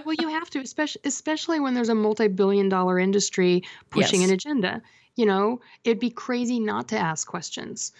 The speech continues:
Speaker 2: I find it appalling that, you know, we have access to this information because we live in a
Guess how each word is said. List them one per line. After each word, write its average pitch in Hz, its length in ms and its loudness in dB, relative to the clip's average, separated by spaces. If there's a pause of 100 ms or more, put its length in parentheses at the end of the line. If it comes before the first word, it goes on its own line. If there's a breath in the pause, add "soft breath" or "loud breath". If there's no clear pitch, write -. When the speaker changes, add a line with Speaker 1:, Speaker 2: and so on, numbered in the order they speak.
Speaker 2:
I 302 80 2
find 480 260 -2
it 381 80 -2
appalling 175 880 -4 (400 soft breath)
that, 208 320 4
you 302 120 0
know, 269 120 4
we 440 200 2
have 269 260 0
access - 680 0 (120)
to 156 400 0
this 170 220 -4
information 143 800 -2
because 139 500 -2
we 160 460 -6 (340)
live 156 280 0
in 156 100 0
a 135 160 0